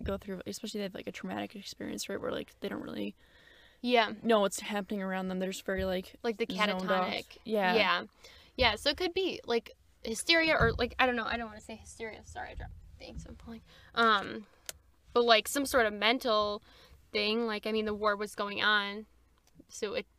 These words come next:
Speaker 2: there, and by that, at that time, too, there's no such thing as post-traumatic stress disorder.
Speaker 1: Right.
Speaker 2: Really any sort of mental illness, like, <laughs> standards.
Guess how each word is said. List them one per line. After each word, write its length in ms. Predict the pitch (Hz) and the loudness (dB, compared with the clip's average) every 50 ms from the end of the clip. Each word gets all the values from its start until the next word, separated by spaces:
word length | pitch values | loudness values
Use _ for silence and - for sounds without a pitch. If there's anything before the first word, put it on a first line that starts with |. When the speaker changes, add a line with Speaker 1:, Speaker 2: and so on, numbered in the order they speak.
| _ _ _ | _ _ _
Speaker 2:
there, 160 | - 220 214 | -2 0 0
and 340 | - - 214 220 220 208 - - | 2 2 0 0 0 -2 2 4
by 140 | 220 214 208 | 4 6 6
that, 200 | 214 214 208 - | 4 4 4 4
at 120 | 233 233 - | 2 2 4
that 160 | 214 214 220 | 2 0 0
time, 180 | - 220 208 202 | -2 -4 -6 -4
too, 180 | - 233 220 | -4 -4 -4
there's 220 | 208 208 208 202 - | -2 -4 -4 -4 -4
no 400 | 220 208 214 208 202 208 202 202 | -4 -4 -2 -2 -2 -2 -4 -4
such 280 | - - 214 - - | -8 -10 -12 -10 -8
thing 200 | - 196 196 202 | -6 -6 -6 -6
as 120 | 202 202 - | -8 -10 -10
post-traumatic 600 | - - 208 196 - - - 202 208 - - - | -10 -10 -10 -10 -10 -10 -8 -6 -6 -6 -6 -8
stress 340 | - - 214 214 220 - - | -8 -4 -2 -2 -2 -2 -4
disorder. 640 | - 226 - - 202 190 185 180 190 185 185 180 180 - - - - - - - | -6 -6 -6 -4 -4 -4 -2 0 0 0 0 0 -2 -6 -14 -20 -20 -18 -8 -2
Speaker 1:
Right. 360 | 202 214 208 196 190 196 202 | 0 2 2 2 0 0 0
Speaker 2:
Really 260 | 302 339 349 330 - - | 2 4 4 4 4 4
any 300 | - 233 233 233 226 226 | 4 4 6 4 2 2
sort 300 | 220 - 247 226 214 208 | 2 2 2 2 4 4
of 160 | 208 202 196 | 2 0 0
mental 440 | 208 208 208 208 214 - 226 214 - | 0 0 0 0 0 -2 -2 -2 0
illness, 520 | - 208 208 208 214 196 202 196 - - - | 0 0 0 -2 -2 -4 -4 -4 -6 -4 -4
like, 220 | 208 196 196 - | -4 -4 -4 -6
<laughs> 80 | - - | -8 -6
standards. 840 | - 185 180 190 208 214 294 277 - - 302 311 269 - - - | -2 -2 0 2 2 2 2 0 -2 -4 -4 -6 -6 -6 -10 -12